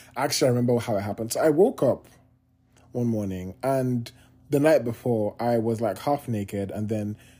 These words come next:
middle of the night, I just took off my clothes. I was sweaty. I was irritated. And I didn't, like, you know when, like, you're,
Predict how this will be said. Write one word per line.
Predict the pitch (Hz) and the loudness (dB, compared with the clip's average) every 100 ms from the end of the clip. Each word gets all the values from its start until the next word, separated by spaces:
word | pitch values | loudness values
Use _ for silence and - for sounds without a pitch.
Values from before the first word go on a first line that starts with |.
| _ | _
middle | - 151 151 | 0 4 4
of | 120 | 4
the | 113 | 2
night, | 110 101 98 - - - _ _ _ _ _ _ _ _ _ _ _ _ _ _ _ - | -2 -4 -6 -8 -10 -14 _ _ _ _ _ _ _ _ _ _ _ _ _ _ _ -8
I | 107 | -6
just | 110 | -4
took | - 110 | -4 -6
off | 104 | -6
my | 90 | -8
clothes. | - 95 | -8 -6
I | 107 | -2
was | 110 - | -4 -2
sweaty. | - 135 - 123 120 120 - - - | -2 0 0 0 0 -2 -12 -20 -4
I | 123 | -2
was | 117 | 2
irritated. | 131 139 131 127 123 | 4 4 4 0 0
And | 120 120 | 2 2
I | 120 | 2
didn't, | 123 165 190 | 4 4 4
like, | 143 151 | 2 4
you | 175 | 4
know | 208 | 6
when, | 269 247 | 4 4
like, | 147 123 | 2 0
you're, | 131 120 110 | 0 2 0